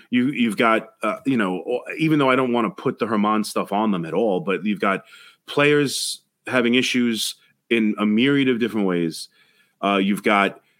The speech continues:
inaction. You've got just, uh, you've got terrible hitting approaches. You've got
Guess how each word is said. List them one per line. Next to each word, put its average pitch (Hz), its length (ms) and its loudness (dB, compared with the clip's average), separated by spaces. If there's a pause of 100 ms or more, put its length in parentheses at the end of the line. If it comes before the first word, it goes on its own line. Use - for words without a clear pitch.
(420)
inaction. 127 720 0 (220)
You've 104 240 -2
got 104 380 2 (800)
just, - 340 -4
uh, 143 160 0
you've 123 240 0
got 104 200 0 (160)
terrible 151 380 2
hitting 127 240 2
approaches. 107 640 -2 (280)
You've 107 180 -2
got 104 320 2